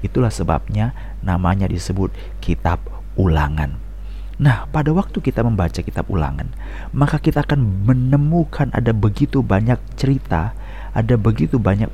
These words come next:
perkataan, ada begitu banyak hukum yang sebenarnya itu diceritakan kembali atau diberitakan kembali. Jadi misalnya kalau kita baca, ini mewarnai dari kitab Ulangan. Misalnya dalam Ulangan pasal satu ayat satu.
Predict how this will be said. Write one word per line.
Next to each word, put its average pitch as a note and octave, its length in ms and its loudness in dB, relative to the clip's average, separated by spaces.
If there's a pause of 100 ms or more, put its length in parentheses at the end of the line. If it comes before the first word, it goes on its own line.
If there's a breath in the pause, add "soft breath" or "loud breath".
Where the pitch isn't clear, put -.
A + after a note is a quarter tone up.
perkataan, A2 800 0 (480 loud breath)
ada A#2+ 160 4
begitu A#2 400 2
banyak G2 320 2
hukum B2 480 0 (320 loud breath)
yang D#3 240 6
sebenarnya B2+ 640 2
itu C3 240 0 (160)
diceritakan C#3 880 0
kembali A#2+ 560 4
atau C3 240 2
diberitakan A2 800 0
kembali. - 400 -2 (560 loud breath)
Jadi G2 160 4
misalnya A2+ 480 2
kalau G2 160 2
kita F2+ 240 0
baca, E2+ 480 0
ini D#3+ 160 4
mewarnai B2 720 4
dari G#2 160 2
kitab G#2 320 -2
Ulangan. G#2+ 400 2 (560 loud breath)
Misalnya D3 480 4
dalam B2 160 2
Ulangan A#2 400 2
pasal G2+ 320 -2
satu - 480 -2
ayat F#2 240 -2
satu. - 400 -6